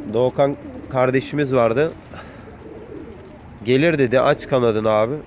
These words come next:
Açacağız bugün kanadını, bakalım gelecek mi, gelmeyecek mi? Bak hayvanı yakaladığımız zaman hayvan ölüyordu neredeyse. O kadar bitkin, hastaydı.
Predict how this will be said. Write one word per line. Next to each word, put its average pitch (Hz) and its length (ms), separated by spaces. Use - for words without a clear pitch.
Açacağız 143 500
bugün 151 220
kanadını, 147 460
bakalım 147 380
gelecek 135 400
mi, 143 120
gelmeyecek 131 480
mi? 110 100
Bak 135 140
hayvanı 131 420
yakaladığımız 147 720
zaman 143 320
hayvan 139 480
ölüyordu 135 420
neredeyse. 110 540
O 135 100
kadar 135 420
bitkin, 131 380
hastaydı. 131 760